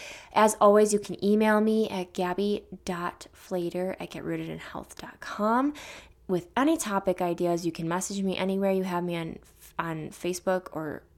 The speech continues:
Instagram, or if you have my number. Um, just feel free to hit me up with any topics that you wanna hear from, or any wins that you had, or success stories, or whatever.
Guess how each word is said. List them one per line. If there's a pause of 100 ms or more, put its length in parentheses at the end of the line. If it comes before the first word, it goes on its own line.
Instagram,
or
if
you
have
my
number. (480)
Um, (140)
just
feel
free
to
hit
me
up
with
any
topics (120)
that
you
wanna
hear
from, (320)
or
any
wins
that
you
had,
or
success
stories,
or
whatever.